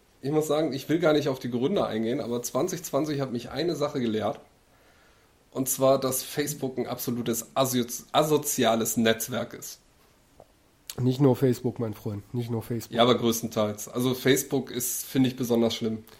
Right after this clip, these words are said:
Speaker 2: Warum? Was ist dir
Speaker 1: Ähm,
Speaker 2: denn, äh, passiert oder was hast du gesehen?
Speaker 1: Nee, also es, es gibt, äh, eigentlich derzeit kaum noch positive Stimmung auf Facebook, finde ich. Egal zu welchem Thema, also ich hab da auch wirklich einfach mal den Test gemacht.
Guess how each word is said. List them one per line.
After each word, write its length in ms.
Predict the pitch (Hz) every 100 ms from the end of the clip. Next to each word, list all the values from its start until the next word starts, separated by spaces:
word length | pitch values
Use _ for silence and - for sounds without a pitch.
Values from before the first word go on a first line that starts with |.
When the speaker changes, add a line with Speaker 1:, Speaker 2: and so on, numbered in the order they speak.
| - -
Speaker 2:
Warum? 300 | 131 151 170
Was 140 | 135
ist 80 | 123
dir 60 | 120 -
Speaker 1:
Ähm, 240 | 147 127 117
Speaker 2:
denn, 260 | 113 113
äh, 20 | 107 -
passiert 380 | - 131 139 123
oder 200 | 120 110
was 140 | 104 127
hast 140 | -
du 40 |
gesehen? 300 | 117 104 120 - - _ _ _ _ _ _ _ -
Speaker 1:
Nee, 280 | 139 190 160
also 260 | 143 165 160
es, 300 | 151 - -
es 220 | 143 -
gibt, 360 | 202 - - -
äh, 220 | 143 147 -
eigentlich 460 | 135 202 208 175 -
derzeit 500 | 170 180 156 151 -
kaum 220 | 160 180
noch 140 | 165
positive 540 | - 165 160 - 147 143
Stimmung 420 | - 262 110 107
auf 160 | 113
Facebook, 400 | - 107 - 110 -
finde 220 | 117 110
ich. 200 | - - -
Egal 480 | 139 135 156 208 185 139 139 -
zu 260 | - 139
welchem 380 | 135 190 175 156
Thema, 420 | - 165 202 202
also 300 | 147 143 147
ich 180 | 131 139
hab 120 | 170
da 200 | 170 147
auch 200 | - -
wirklich 280 | 147 156 143
einfach 320 | 127 127 135
mal 140 | 131 127
den 180 | 117 110
Test 300 | 175 - -
gemacht. 380 | 113 107 -